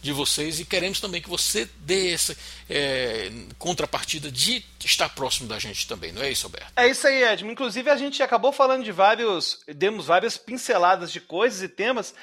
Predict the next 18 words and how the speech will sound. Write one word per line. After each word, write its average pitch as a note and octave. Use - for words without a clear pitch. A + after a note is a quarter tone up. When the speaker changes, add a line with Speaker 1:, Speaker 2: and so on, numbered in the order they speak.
Speaker 2:
que -
depois C4+
acabarão C4+
sendo C#4
abordadas G#3+
como C4+
programas A#3
isolados, G#3
né? C#3+
E G3+
é C4+
Speaker 1:
Isso. C#4
Speaker 2:
importante C4+
a C4
gente G#3
ressaltar F3+
também F#3
que A3+